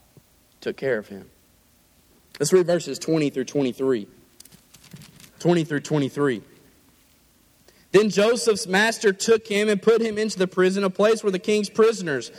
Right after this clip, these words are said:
were confined, and he was there in prison. But the Lord was with Joseph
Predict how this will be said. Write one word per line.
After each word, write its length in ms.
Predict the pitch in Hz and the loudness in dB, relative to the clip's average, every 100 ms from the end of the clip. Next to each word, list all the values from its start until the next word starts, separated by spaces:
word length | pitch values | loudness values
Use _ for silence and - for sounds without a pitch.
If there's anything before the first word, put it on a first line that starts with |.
| - | 0
were 140 | 180 185 | 2 2
confined, 540 | 170 151 160 165 160 | -2 -2 0 0 0
and 100 | 160 | 0
he 100 | 175 | 0
was 160 | 175 156 | 0 2
there 180 | 170 | 0
in 80 | 165 | 0
prison. 460 | 165 180 170 139 113 - _ _ _ _ _ _ _ _ _ _ | 0 0 0 -4 -8 -16 _ _ _ _ _ _ _ _ _ _
But 600 | 117 135 147 - - - - _ - _ _ | 0 2 0 -4 -20 -20 -20 _ -20 _ _
the 140 | 123 123 | 0 0
Lord 560 | 123 147 151 147 139 | 2 2 2 -2 -4
was 260 | 120 127 123 | 0 0 0
with 440 | 104 110 110 - - _ _ _ - | -2 0 -2 -10 -20 _ _ _ -8
Joseph 600 | 117 110 - 90 80 | -2 -2 -2 -10 -12